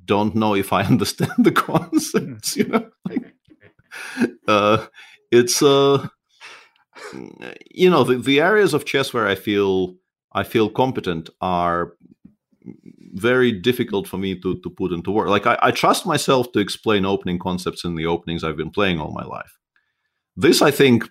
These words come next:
you know, sort of circling back to the, to the course which <laughs> we, we're about to release, I don't feel like an imposter talking about Grunfeld, because I feel that I've amassed enough experience playing the Grunfeld and also talking about Grunfeld with other people that,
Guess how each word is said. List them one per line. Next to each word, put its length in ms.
you 100
know, 100
sort 140
of 80
circling 460
back 240
to 80
the, 160
to 140
the 80
course 340
which 180
<laughs> 80
we, 140
we're 200
about 340
to 80
release, 440
I 140
don't 200
feel 200
like 200
an 80
imposter 560
talking 300
about 240
Grunfeld, 500
because 240
I 140
feel 260
that 160
I've 180
amassed 380
enough 260
experience 680
playing 420
the 60
Grunfeld 420
and 120
also 240
talking 320
about 260
Grunfeld 380
with 100
other 160
people 420
that, 280